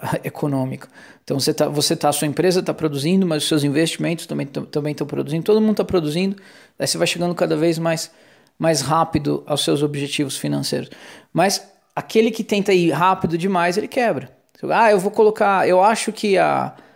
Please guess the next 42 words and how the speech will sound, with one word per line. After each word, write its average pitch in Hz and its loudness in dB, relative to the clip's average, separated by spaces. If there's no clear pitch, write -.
a, 131 -2
a 139 -16
Cielo 190 4
vai 185 4
explodir, 170 2
eu 151 2
vou 160 0
colocar 185 -2
tudo 277 -4
que - -2
eu 247 2
tenho 226 2
em 220 2
Cielo", 147 2
aí 143 2
a 156 -4
Cielo 180 2
desaba. 156 0
Você - -18
perdeu 262 -2
tudo. 254 0
Se - -6
você 185 0
colocou 214 2
um 247 4
por 240 0
cento 202 0
na 160 -2
Cielo, 165 2
"Ah, 233 2
eu 214 6
acho 226 2
que - -16
vai 233 2
explodir, 185 2
vou 151 -2
pôr 190 2
um 233 2
por 262 -4
cento 196 -2
da 175 -6
Cielo." 151 0